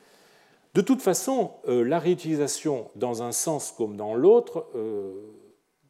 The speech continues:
ne concerne que très marginalement notre époque. Les cas de remploi s'observent en effet surtout avec des rouleaux, hein, dont seule la face antérieure est normalement, euh, écrite, ce qui laisse,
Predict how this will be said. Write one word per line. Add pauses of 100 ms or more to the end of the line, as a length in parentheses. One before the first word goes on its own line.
(120)
ne
concerne
que
très
marginalement
notre
époque.
Les
cas
de
remploi
s'observent
en
effet (600)
surtout (260)
avec
des
rouleaux, (260)
hein,
dont
seule
la
face
antérieure (480)
est
normalement,
euh,
écrite,
ce
qui
laisse,